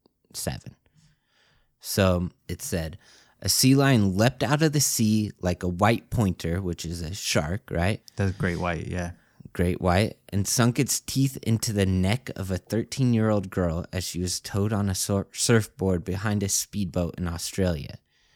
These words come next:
Speaker 1: witnesses said yesterday. Well, this wasn't yesterday, obviously, <laughs> so let's not say that. <laughs> In Australia. Uh, Ella Murphy suffered a broken jaw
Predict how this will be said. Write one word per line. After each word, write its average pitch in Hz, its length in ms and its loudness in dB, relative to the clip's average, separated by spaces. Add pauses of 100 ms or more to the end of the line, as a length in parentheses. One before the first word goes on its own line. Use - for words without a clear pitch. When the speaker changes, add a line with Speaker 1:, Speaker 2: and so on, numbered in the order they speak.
(160)
Speaker 1:
witnesses 87 580 -2
said 69 320 -8
yesterday. - 560 -12 (100)
Well, 87 120 -8
this 85 180 -8 (220)
wasn't 80 420 -12
yesterday, - 480 -14
obviously, - 440 -14
<laughs> - 40 -20
so 110 220 0
let's 92 280 -4
not - 220 -6
say - 140 0 (140)
that. - 120 -6 (420)
<laughs> - 1800 -2
In 104 140 0
Australia. 101 480 -4 (460)
Uh, 101 340 4 (160)
Ella 147 260 6
Murphy 131 340 2
suffered 117 460 0
a 104 60 0
broken 120 480 0
jaw 104 340 0